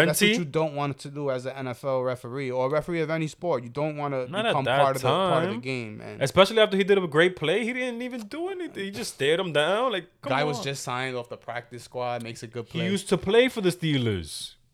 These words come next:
Speaker 2: He played for the Steelers. That's part of the reason he was
Speaker 1: Mm.
Speaker 2: looking over there, you
Speaker 1: Yeah,
Speaker 2: know?
Speaker 1: no, listen, it was a,
Speaker 2: Shit.
Speaker 1: it was a good play. I don't think he should have been penalized, but, you know.
Speaker 2: Bullshit. Yeah, at least they scored after that, and it wasn't because of that that they lost. You know what I
Speaker 1: Yeah.
Speaker 2: mean?
Speaker 1: No, it, it went back and forth after, yeah, but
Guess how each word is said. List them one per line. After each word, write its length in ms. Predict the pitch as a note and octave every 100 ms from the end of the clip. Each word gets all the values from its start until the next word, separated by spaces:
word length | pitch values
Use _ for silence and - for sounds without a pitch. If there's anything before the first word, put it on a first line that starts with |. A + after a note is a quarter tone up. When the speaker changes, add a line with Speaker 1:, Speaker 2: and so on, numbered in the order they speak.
| _ _ _ _ -
Speaker 2:
He 100 | F3
played 380 | G3 B3 B3+ A#3+
for 80 |
the 60 | G#3+
Steelers. 360 | G3 G3+ D#3+ C3
That's 160 | D#3
part 220 | F#3+ G3
of 80 | F#3
the 80 | F3+
reason 240 | F3+ E3+
he 80 | E3+
was 100 | E3+
Speaker 1:
Mm. 80 | F3
Speaker 2:
looking 220 | F#3+ F#3
over 320 | A3 B3 A3
there, 240 | F3+ D3+ B2+
you 80 | B2
Speaker 1:
Yeah, 60 |
Speaker 2:
know? 220 | D3 G3+ C#4
Speaker 1:
no, 180 | - G3+
listen, 340 | G#3 - D3
it 100 | C3+
was 180 | C#3+ C#3
a, 140 | C#3+
Speaker 2:
Shit. 60 | C3+
Speaker 1:
it 40 | D3
was 120 | E3
a 40 |
good 180 | F3 F#3
play. 360 | E3 D#3 D3+ D#3
I 80 |
don't 160 | C#3+ D#3
think 140 | D3+
he 60 | D3
should 160 | - C3
have 60 |
been 140 | C3 A#2+
penalized, 500 | B2+ A2+ G#2 G2+ G#2
but, 180 | G2+
you 80 | -
know. 80 | A2+
Speaker 2:
Bullshit. 320 | F#2 F2+ D#2 - - - - - - A#2+
Yeah, 260 | A2 A2+
at 60 | A2+
least 140 | C#3
they 100 | E3+
scored 340 | D3 D3 C3 A#2
after 240 | G2 -
that, 180 | G2+ F#2
and 80 | F#2+
it 60 | G2+
wasn't 280 | A2 G2
because 260 | F2+ - G2+
of 100 | F2+
that 180 | F2+ D#2+
that 120 | D#2
they 100 | D2+
lost. 400 | D2 D#2 D2 -
You 80 | E2+
know 80 | F#2+
what 80 | G2
I 40 |
Speaker 1:
Yeah. 40 | G2+
Speaker 2:
mean? 160 | A#2 B2 -
Speaker 1:
No, 240 | D#3 F#3+
it, 240 | F3+ D#3+ D3+
it 100 | D3+
went 160 | D3+
back 160 | D3+ D3+
and 100 | D3
forth 220 | D3+ C3
after, 340 | A#2+ A#2 - A2
yeah, 240 | A2 G2+
but 260 | G#2 G#2